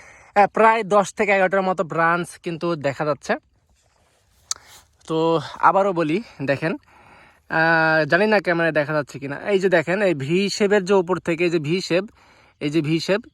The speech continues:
এই ভি শেপের উপর থেকে কিন্তু ফুল already চলে আসছে, already কিন্তু ফুল চলে আসছে। এই যে দেখেন already কিন্তু ফুল চলে আসছে, এই যে ফুল চলে আসছে। তো এমন অবস্থায় কিন্তু এই যে দেখেন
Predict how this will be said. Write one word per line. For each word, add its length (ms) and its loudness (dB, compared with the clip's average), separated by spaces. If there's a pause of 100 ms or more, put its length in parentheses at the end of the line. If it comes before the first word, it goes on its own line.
(120)
এই 100 0
ভি 180 0
শেপের 240 2
উপর 200 2
থেকে 260 0
কিন্তু 280 -2
ফুল 440 -4
already 600 2
চলে 260 2
আসছে, 320 -4 (960)
already 300 -6
কিন্তু 240 -6
ফুল 320 -6
চলে 220 -2
আসছে। 260 -2
এই 160 0
যে 120 -4
দেখেন 360 -2
already 360 -4
কিন্তু 220 -6
ফুল 260 -6
চলে 220 -4
আসছে, 300 -10 (1120)
এই 140 -10
যে 160 -14 (300)
ফুল 300 -16
চলে 240 -18
আসছে। 280 -20 (1160)
তো 220 4
এমন 280 2
অবস্থায় 460 -2
কিন্তু 500 -4 (500)
এই 140 -10
যে 80 -10
দেখেন 280 -12